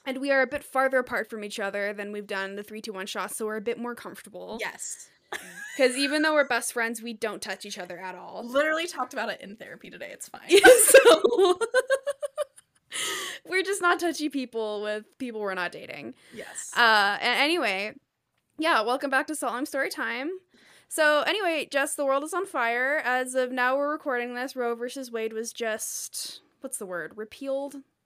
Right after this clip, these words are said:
Speaker 2: Yeah.
Speaker 1: Roe versus Wade was
Speaker 2: Overturned,
Speaker 1: just
Speaker 2: I think, is the legal
Speaker 1: Yeah.
Speaker 2: term.
Speaker 1: Roe versus Wade was just overturned, and everything's on fire, especially America, and it feels really bad to be here right now as a woman or uterus having person.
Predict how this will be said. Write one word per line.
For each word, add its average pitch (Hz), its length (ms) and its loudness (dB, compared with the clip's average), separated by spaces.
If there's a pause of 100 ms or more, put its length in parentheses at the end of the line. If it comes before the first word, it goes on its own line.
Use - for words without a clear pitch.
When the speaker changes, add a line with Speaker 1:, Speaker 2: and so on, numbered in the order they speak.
(180)
Speaker 2:
Yeah. 190 380 -8 (340)
Speaker 1:
Roe 294 160 4
versus 277 320 -4
Wade 226 220 0
was 220 100 -4
Speaker 2:
Overturned, 208 300 -6
Speaker 1:
just 165 300 -10
Speaker 2:
I - 40 -12
think, - 240 -18
is 202 120 -16
the 185 100 -18
legal 165 340 -18
Speaker 1:
Yeah. - 140 -16
Speaker 2:
term. 196 300 -16 (180)
Speaker 1:
Roe 254 200 4
versus 262 220 -6
Wade 233 160 0
was 233 80 -12
just 247 140 -6
overturned, 254 600 -4
and 208 440 -4
everything's 247 380 -6
on 262 140 -6
fire, 208 380 -2
especially 226 440 -8
America, 220 400 -8
and 196 180 -6
it 196 80 -14
feels 220 300 -10
really 247 880 -10
bad 214 220 -10
to 226 100 -12
be 233 120 -14
here 220 140 -12
right 185 160 -10
now 190 180 -10
as 220 120 -12
a - 20 -10
woman 190 400 -12
or 190 60 -10
uterus 190 340 -12
having 214 240 -14
person. 240 460 -10